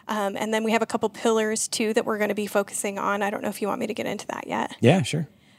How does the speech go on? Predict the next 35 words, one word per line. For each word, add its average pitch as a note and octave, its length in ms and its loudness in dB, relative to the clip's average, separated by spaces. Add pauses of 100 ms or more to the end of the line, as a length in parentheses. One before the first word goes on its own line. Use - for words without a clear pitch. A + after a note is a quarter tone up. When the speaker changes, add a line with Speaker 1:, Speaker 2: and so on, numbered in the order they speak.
(200)
Speaker 1:
Um, G#3 420 2
th-, - 160 -10
the A#3+ 180 4
first B3+ 260 2
one B3+ 160 2
is A3 240 -2
really A3 200 2
wisdom, G3+ 580 0 (180)
um, G3+ 500 -4
really B3 280 4
tuning A3 340 0
into G#3 240 -4
the G3+ 80 0
wisdom G3+ 360 0
that G3 140 0
women G3 540 2 (180)
naturally G#3 720 2
have. B3+ 480 -2 (440)
Um, G#3 240 -2
it's - 180 -2
been A#3+ 160 4
said G#3 240 0
actually A3 460 0
that A3 120 0
women A3 240 2
are A3 80 2
actually A3 300 2
better G3+ 340 2
investors A3+ 600 -2
because G#3+ 440 0
we're G#3 140 -2
so G3+ 240 -2
in G#3+ 160 -4
tune A3+ 460 0 (400)
to A3 400 2